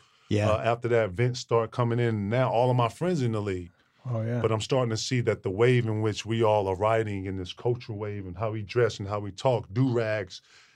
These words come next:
Speaker 2: you know, baggy pants, you know, Jordan, like, the whole, the whole, all of it start to catch up with us to where I start seeing it being copied in the streets and young kids. And,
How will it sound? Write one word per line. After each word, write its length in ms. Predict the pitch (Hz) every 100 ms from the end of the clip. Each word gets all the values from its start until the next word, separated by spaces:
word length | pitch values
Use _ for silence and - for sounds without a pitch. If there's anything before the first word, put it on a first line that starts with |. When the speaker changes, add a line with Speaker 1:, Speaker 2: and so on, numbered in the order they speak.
| _
Speaker 2:
you 80 | -
know, 300 | 101 98 95
baggy 400 | 92 143 135 123
pants, 560 | 123 131 127 123 120 135
you 60 |
know, 260 | 123 113 107
Jordan, 460 | 101 147 139 135 127
like, 280 | 117 107
the 80 | 110
whole, 500 | 113 143 131 123 117
the 120 | 120 120
whole, 480 | 135 127 123 120 -
all 220 | 143 180
of 100 | 117
it 140 | 87 - _ - - - - - _ _ -
start 240 | - 127
to 60 | 123
catch 280 | 127 123 165
up 100 | 143
with 160 | 113
us 80 | 107
to 140 | - 110
where 140 | 104
I 80 | 104
start 360 | - 117 104
seeing 500 | - 117 104 101 95
it 200 | 113 110
being 260 | 95 104 95
copied 500 | - 156 151 95 87 -
in 100 | 92
the 80 |
streets 460 | 87 - 156 - -
and 240 | 92 92
young 180 | 113 127
kids. 440 | 123 104 92 90 -
And, 260 | 92 87